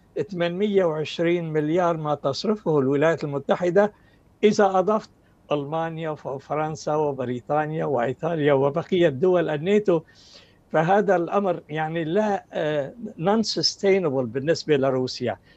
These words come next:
يعني، لا يمكن لبوتين، آه، آه، آه، أن يسير في هذه الحرب كما يعتقد. هذا أولًا. من ناحية ثانية،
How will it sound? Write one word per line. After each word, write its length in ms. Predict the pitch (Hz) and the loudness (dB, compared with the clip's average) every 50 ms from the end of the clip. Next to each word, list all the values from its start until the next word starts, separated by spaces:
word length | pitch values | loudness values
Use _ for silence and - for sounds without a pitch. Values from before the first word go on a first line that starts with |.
| _ _ - | _ _ -2
يعني، 320 | 143 151 156 147 160 165 | -2 0 0 2 2 2
لا 160 | 160 170 208 | 2 2 2
يمكن 640 | 254 214 208 220 226 208 - - 175 156 147 143 139 - _ _ _ _ _ _ - _ - | 2 2 2 0 0 -2 -2 0 0 0 0 0 -6 -14 _ _ _ _ _ _ -20 _ -6
لبوتين، 880 | 131 139 151 147 143 - 202 208 226 220 - - 160 156 143 143 147 151 _ _ _ _ _ - - | -2 0 0 0 2 4 6 6 6 6 2 0 -2 -2 -2 -6 -10 -14 _ _ _ _ _ -6 -2
آه، 640 | 147 147 151 143 131 - 165 156 151 143 131 - - - - - - - 123 | 0 0 0 0 -2 -2 -2 -2 -2 -2 -4 -8 -12 -14 -20 -20 -18 -14 -10
آه، 300 | 143 143 123 123 147 - - _ - | -8 -8 -6 -6 -8 -10 -8 _ -4
آه، 160 | 151 147 - - | -2 -2 -2 -2
أن 160 | 165 170 165 | -2 -2 0
يسير 540 | 170 180 151 135 - - 208 214 202 170 135 | 2 0 0 0 0 0 2 4 4 4 2
في 280 | - - 165 160 151 139 | 0 -4 -4 -4 -2 0
هذه 460 | 160 185 208 196 170 185 160 151 156 | 0 0 0 0 -2 -4 -4 -4 -4
الحرب 340 | 139 135 - 160 165 180 170 - _ _ - | -6 -6 -6 -6 -6 -6 -8 -12 _ _ -6
كما 540 | 185 170 165 165 165 160 156 156 151 143 - _ _ _ _ _ - | -6 -4 -4 -4 -4 -4 -4 -6 -6 -8 -12 _ _ _ _ _ -6
يعتقد. 560 | 147 160 143 117 - - 139 - - 113 98 - _ _ _ _ _ - - - _ _ _ _ - _ _ _ _ - | -2 -2 -2 -2 -4 -8 -10 -12 -10 -12 -12 -14 _ _ _ _ _ -20 -20 -20 _ _ _ _ -20 _ _ _ _ -4
هذا 380 | - 165 180 214 254 254 220 214 | -2 2 4 4 4 4 4 4
أولًا. 600 | 196 190 185 196 185 160 147 139 135 127 123 127 - - | 2 4 2 2 2 2 0 0 -2 -4 -6 -10 -14 -14
من 160 | 170 175 175 190 | -12 -10 -8 -6
ناحية 420 | 233 254 - 214 185 175 165 160 | -6 -6 -4 -4 -2 -2 -2 -2
ثانية، 680 | 151 - 196 196 196 180 165 156 147 143 147 151 143 | -4 -2 -2 -2 -2 -4 -6 -6 -4 -4 -4 -4 -6